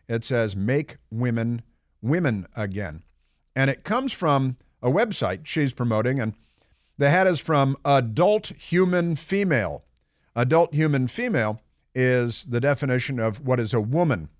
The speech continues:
We have a Supreme Court Justice, Ketanji Brown Jackson, who can't answer that question, and most Democrats apparently cannot answer that question either.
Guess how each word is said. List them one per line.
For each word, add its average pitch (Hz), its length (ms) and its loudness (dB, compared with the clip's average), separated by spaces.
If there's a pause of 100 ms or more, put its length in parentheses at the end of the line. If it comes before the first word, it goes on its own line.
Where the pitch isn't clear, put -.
(360)
We 120 100 0
have 113 120 2
a 107 40 -4
Supreme 127 360 -2
Court 110 240 -2
Justice, 113 420 -6
Ketanji 117 540 -2
Brown 110 280 0
Jackson, 123 380 0
who 117 120 -2
can't 113 260 -6
answer 117 340 -4
that 107 180 -4
question, 123 360 -4
and 113 80 -2
most 117 220 -2
Democrats 117 540 -2
apparently 110 460 -4 (340)
cannot 117 360 -2
answer 117 340 -4
that 107 220 -4
question 110 480 -4
either. 131 360 0